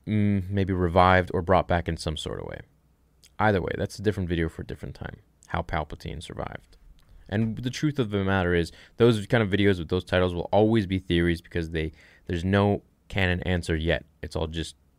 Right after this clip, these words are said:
conjecture. We're just thinking about, about it, including myself, of course, right? So, um, there will be a video that I will make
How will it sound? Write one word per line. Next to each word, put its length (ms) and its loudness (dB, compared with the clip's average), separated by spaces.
conjecture. 500 -8
We're 80 -12
just 200 -14
thinking 260 -12
about, 320 -16
about 280 -2
it, 80 -12
including 280 -2
myself, 260 -2
of 80 -20
course, 280 -6
right? 260 -2
So, 240 -6
um, 260 -2
there 120 8
will 140 6
be 140 4
a 60 6
video 280 4
that 80 4
I 40 4
will 120 2
make 320 0